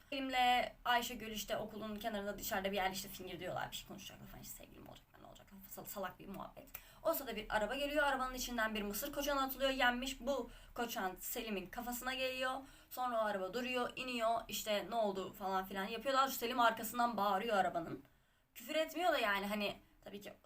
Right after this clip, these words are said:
çocuk dizisi olduğu için ama hani siz küfür etmiş gibi hayal edin. Hani, "Ne yapıyorsun?" falan gi-, der gibi. Ee, hani sahnenin aslında vermeye çalıştığı bize o. Tabii veremiyor. Neyse sonra işte bu Toygar iniyor. Bunlar bir atışıyor ve gene o sahnede ilk tabii ki Selim Toygar'ın üstüne yürüyor.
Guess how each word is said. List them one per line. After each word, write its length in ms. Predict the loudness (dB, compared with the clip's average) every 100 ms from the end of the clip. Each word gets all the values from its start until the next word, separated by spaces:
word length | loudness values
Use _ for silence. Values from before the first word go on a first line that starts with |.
| _
çocuk 260 | -16 -16 -12
dizisi 240 | -10 -4
olduğu 140 | -2 -2
için 140 | -2
ama 120 | -2
hani 120 | -2
siz 200 | -2 -2
küfür 200 | -2 0
etmiş 260 | 0 0 -8
gibi 120 | -6
hayal 280 | -4 -4 -6
edin. 160 | -4 -2
Hani, 160 | 6
"Ne 80 | 10
yapıyorsun?" 440 | 10 10 6 2 -12 -16
falan 260 | -4 -2 -2
gi-, 280 | -6 -14 -10
der 180 | -10 -10
gibi. 260 | -6 -6 -8 -20 -20 -20 -20 _ -2
Ee, 100 | 0
hani 180 | -2
sahnenin 420 | 2 4 4 2 4
aslında 300 | 4 6 8
vermeye 320 | 10 8 4
çalıştığı 380 | 2 0 -2 2
bize 160 | 4
o. 300 | 6 6 4 -12 -18
Tabii 200 | -16 -8
veremiyor. 380 | -6 -6 -8 -10 -14 -20 -20 -14 2
Neyse 300 | 2 4 0
sonra 280 | 2 2 2
işte 260 | 0 -2
bu 100 | -2
Toygar 340 | 2 2 4 0
iniyor. 260 | 0 -4
Bunlar 220 | 4 6 6
bir 60 |
atışıyor 340 | 2 0 -2 0
ve 60 |
gene 200 | 2 2
o 180 | 2 0
sahnede 360 | 2 0 0 -4
ilk 280 | -4 -4
tabii 220 | -10 -10 -8
ki 160 | -8
Selim 420 | -6 -6 -4 -4
Toygar'ın 400 | -2 -2 0 -2
üstüne 240 | -2 -2 -4
yürüyor. 440 | -4 -2 -2 -2